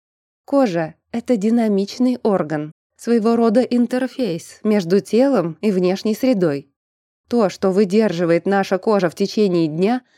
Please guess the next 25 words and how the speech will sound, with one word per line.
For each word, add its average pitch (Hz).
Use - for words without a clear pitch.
совершенно 233
не 254
похоже 180
на 170
то, 202
с -
чем 190
она 214
сталкивается 175
ночью. 160
Подумайте 190
об 151
этом. 143
Днем 240
выше 247
риски 233
физических 220
повреждений, 190
на 214
кожу 277
воздействуют 175
микробы 185
и 240
ультрафиолетовое 202
излучение, 175